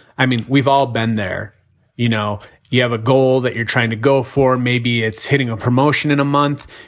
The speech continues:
and you've done all the work, you've got everything lined up, and you think everything's going great, and then things just don't work out. See, these are the times where you have to be your own best cheerleader,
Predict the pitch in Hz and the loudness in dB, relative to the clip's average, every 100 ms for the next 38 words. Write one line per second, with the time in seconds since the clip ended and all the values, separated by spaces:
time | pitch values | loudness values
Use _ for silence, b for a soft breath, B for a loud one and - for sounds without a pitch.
0 | B 127 117 117 104 139 170 170 170 135 | B -2 0 -2 0 0 2 2 2 2
1 | 123 117 113 110 117 117 147 160 165 156 | 2 0 -4 -8 -4 0 0 0 0 2
2 | 151 147 143 127 120 113 110 - B B | 2 2 0 0 0 -2 -4 -10 B B
3 | B 113 110 104 180 180 165 156 156 127 | B -4 -4 0 0 0 0 0 0 2
4 | 143 131 135 117 117 113 110 107 131 127 | 2 2 0 0 -2 -2 -2 -2 0 0
5 | 113 - 117 101 117 110 104 95 107 101 | -2 -2 -2 -2 -4 -4 -4 -6 -8 -6
6 | - 104 - - - - - - - - | -6 -8 -10 -16 -20 -8 -6 -6 -8 -14
7 | - - - - _ _ _ _ _ - | -10 -8 -8 -12 _ _ _ _ _ -16
8 | B B B - - 120 120 202 190 175 | B B B -6 0 0 0 0 0 0
9 | 151 139 131 123 123 120 117 123 123 127 | 0 2 0 0 0 2 0 -2 -2 -4
10 | 110 117 113 117 113 113 107 107 - - | -2 0 0 -2 -2 -2 -2 -4 -4 -2
11 | 123 110 98 95 | -2 -2 -4 -10